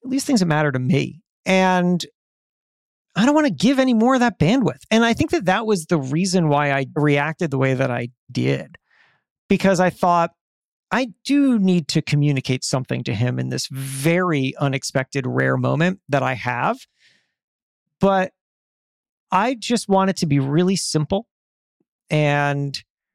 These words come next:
not <laughs> complicated and nothing that I have to think more about except to tell the story, which is, you know, what I'm enjoying doing now. And I think the same thing is true for you. Had you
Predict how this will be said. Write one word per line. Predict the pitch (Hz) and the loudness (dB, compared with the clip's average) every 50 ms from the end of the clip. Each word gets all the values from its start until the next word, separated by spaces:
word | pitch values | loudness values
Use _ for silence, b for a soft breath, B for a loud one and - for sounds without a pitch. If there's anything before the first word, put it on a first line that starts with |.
| _ _ _ _ _ _ _ _ _ _ - | _ _ _ _ _ _ _ _ _ _ 0
not | - - 185 208 - | 0 0 0 0 -2
<laughs> | - - | 0 0
complicated | 202 190 - 330 - - 139 139 175 226 185 131 - 254 214 - - _ _ _ _ _ _ _ _ _ _ _ B B 226 285 277 269 262 233 196 160 143 - _ - - - _ _ _ | 0 2 2 0 2 2 4 4 4 4 4 4 2 2 0 -2 -4 _ _ _ _ _ _ _ _ _ _ _ B B -6 -4 -4 -6 -6 -6 -6 -8 -8 -10 _ -20 -20 -20 _ _ _
and | - 240 202 202 190 | 0 2 2 4 4
nothing | 185 220 233 - 302 277 | 4 4 2 2 2 2
that | 262 254 | 2 2
I | 240 | 2
have | 208 214 226 - | 2 2 0 -2
to | 254 | -2
think | - - 226 226 - - | -2 0 0 0 2 2
more | 214 208 202 | 2 4 4
about | 196 180 202 233 233 170 | 4 4 2 2 2 0
except | 147 143 - - 170 160 - _ _ _ _ - | 0 -2 -2 0 0 0 -2 _ _ _ _ -4
to | - - 156 147 131 - _ _ _ _ _ - | 0 2 2 2 0 -4 _ _ _ _ _ -2
tell | - 156 165 185 | 0 0 0 0
the | 175 170 | 0 -4
story, | - - - 147 143 185 180 127 - - _ _ | -4 -2 0 2 2 2 2 -2 -4 -8 _ _
which | - 139 139 | -10 -8 -6
is, | 139 139 - - - _ | -6 -6 -8 -10 -14 _
you | - 139 135 | -6 -4 -4
know, | 127 120 123 - | -4 -4 -6 -8
what | 185 139 131 135 | -8 -6 -4 -4
I'm | 135 | -4
enjoying | 135 131 127 131 127 127 139 135 131 | -4 -2 -2 -2 -2 0 -2 -2 -2
doing | 131 131 127 127 127 | -2 -2 -2 -4 -4
now. | 127 135 165 165 139 135 139 - - | -4 -2 -2 -2 -2 -4 -6 -4 -2
And | 156 160 160 | 0 2 2
I | 165 170 | 2 2
think | 160 202 214 | 0 0 -2
the | 226 | -2
same | 185 - 226 240 240 | -2 0 0 0 0
thing | - 247 | 0 0
is | 247 233 | 0 -2
true | - - - 262 | -2 -2 -4 -4
for | - - 254 | -2 -2 -2
you. | 220 226 294 359 339 | 0 2 2 4 4
Had | 190 208 226 190 | 4 2 2 0
you | 208 262 302 311 320 311 | 0 2 2 2 2 0